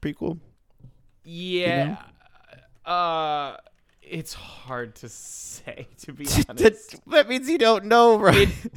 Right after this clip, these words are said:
Speaker 2: It, it isn't.
Speaker 1: Okay.
Speaker 2: But, uh, one of them, the next one very much is connected to, it tries to, it's like a prequel to everything.
Speaker 1: Yeah, so the next, the next one
Speaker 2: Yes.
Speaker 1: after Texas Chainsaw three D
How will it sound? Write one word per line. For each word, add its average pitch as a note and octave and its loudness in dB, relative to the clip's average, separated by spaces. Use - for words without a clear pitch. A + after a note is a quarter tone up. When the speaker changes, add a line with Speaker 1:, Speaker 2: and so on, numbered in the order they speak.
Speaker 2:
It, A3+ -4
it - -18
isn't. C4 -6
Speaker 1:
Okay. G#2+ -2
Speaker 2:
But, G3+ -2
uh, F3 -16
one A#3+ -2
of B3+ -8
them, A#3 -6
the F#3+ 0
next G#3+ -2
one B3+ -4
very D3+ -2
much B2 -12
is - -20
connected D3+ -6
to, C#3 -8
it C#3 -8
tries D3+ -6
to, D3 -10
it's C#3 -12
like C3 -10
a B2+ -10
prequel D3 -10
to B2 -10
everything. A#2 -8
Speaker 1:
Yeah, A2 -2
so C3 0
the C3+ 4
next, E3 2
the D3 2
next E3 0
one F3+ 2
Speaker 2:
Yes. B2+ 0
Speaker 1:
after C3+ 0
Texas B2 -4
Chainsaw A#2 -2
three A2 0
D G2 -2